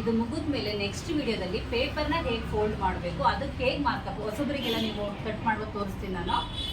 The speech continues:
ಪೇಪರ್ನ ಕಟಿಂಗು, ಆಮೇಲೆ ಬಟ್ಟೆ ಕಟಿಂಗು, ಅದ್ರ ಸ್ಟಿಚಿಂಗ್ ಕಂಟಿನ್ಯೂಸ್ ಆಗಿ ವಿಡಿಯೋ ಬಂತ ಬರ್ತಾ ಹೋಗುತ್ತೆ.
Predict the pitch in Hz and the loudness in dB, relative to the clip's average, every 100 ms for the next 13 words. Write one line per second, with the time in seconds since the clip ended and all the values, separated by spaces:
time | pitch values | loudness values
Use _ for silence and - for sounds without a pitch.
0 | - 247 254 269 247 240 - 196 196 196 | -2 2 2 2 0 -2 -2 -2 -2 0
1 | 285 - - - 208 208 196 190 190 196 | 0 0 -4 0 2 2 0 0 0 0
2 | 269 262 208 202 202 311 - 302 285 - | 0 0 -2 -2 0 2 2 0 -2 -2
3 | 294 285 277 202 262 330 392 427 381 294 | -2 0 0 0 0 0 0 0 0 0
4 | 285 262 233 220 226 240 226 220 202 196 | 0 -2 2 2 2 2 0 0 0 0
5 | 214 196 180 180 277 - - | 2 2 2 2 2 4 2